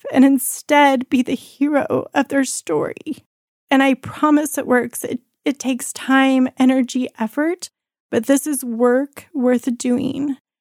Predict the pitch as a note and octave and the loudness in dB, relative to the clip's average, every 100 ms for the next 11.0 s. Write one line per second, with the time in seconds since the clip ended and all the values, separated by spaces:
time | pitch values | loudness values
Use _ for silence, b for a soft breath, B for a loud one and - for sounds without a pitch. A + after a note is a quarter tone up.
0 | _ _ _ - B3+ B3+ B3+ B3+ - - | _ _ _ 0 2 2 2 2 0 0
1 | A#3+ A#3 A#3+ C4 C4 C4 C4 - - B3 | 4 6 6 4 2 0 -2 -2 -2 -2
2 | A#3 B3 A#3+ - C4 C4+ C4 - C4 - | -2 -4 -4 -2 -2 -2 -4 -4 -4 -4
3 | - B3+ B3 A#3+ B3+ A#3+ B3+ B3+ C#4 C4+ | -2 0 2 2 0 0 -2 -2 -2 0
4 | C4+ C4+ _ _ _ _ - B3 A#3+ - | 2 0 _ _ _ _ 0 2 2 -2
5 | - B3+ - - D4 D4+ - - - B3+ | -2 -2 -2 -2 -2 -4 -8 -8 0 2
6 | B3 C#4 C4 C4 B3+ - B3+ D4 F4 - | 2 2 2 2 0 -2 -2 -2 -6 -10
7 | - - _ _ _ _ - A#3 A#3 A#3 | -10 -12 _ _ _ _ 0 2 2 -4
8 | - C4 B3+ C4 C#4 D4+ F4+ - B3+ B3 | -4 0 2 4 2 0 -4 -4 -2 0
9 | C4 B3+ A#3 B3+ C#4 C#4+ - B3 A#3+ B3 | 0 0 0 -2 0 -2 -2 0 0 0
10 | B3 B3+ A#3+ A#3 B3 - A#3+ - C#4 | 0 0 0 -2 -4 -6 -4 -4 -4